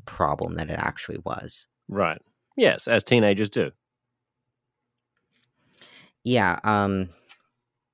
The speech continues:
Speaker 1: so that combined with, like, it, because of the church that I was in, they loved that I was modest because I was very modest. I didn't, you know, because of the a-,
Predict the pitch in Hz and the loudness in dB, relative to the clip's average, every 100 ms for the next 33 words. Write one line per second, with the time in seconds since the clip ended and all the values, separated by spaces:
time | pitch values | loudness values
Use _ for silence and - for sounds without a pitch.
0 | _ - 127 107 - 95 117 110 - - | _ -2 2 2 0 2 6 6 6 0
1 | 110 92 90 92 92 90 - - 92 95 | -2 2 2 2 0 -2 -6 -12 -6 0
2 | 92 87 - 104 95 - _ - 90 - | 0 0 -2 -4 -4 -8 _ -8 -8 -8
3 | - - - - 123 135 143 135 - 98 | -14 -16 -14 -10 -6 -4 -4 -4 -2 -2
4 | 92 - 95 90 82 85 - 82 78 78 | -4 -4 -4 0 -2 -2 -6 -8 -8 -2
5 | - 101 110 - 85 80 80 - 95 - | 2 6 6 6 2 -4 -4 -2 0 0
6 | - - - 95 90 85 101 95 90 90 | -2 -6 -6 -2 -2 0 2 2 2 0
7 | 90 87 92 90 90 90 87 - - - | 0 0 -2 0 0 -2 -6 -12 -20 -18
8 | - 90 85 85 - 98 - 113 98 95 | -4 -2 0 -4 -4 -6 -2 0 0 -2
9 | 92 90 - 76 | -2 -2 -4 -10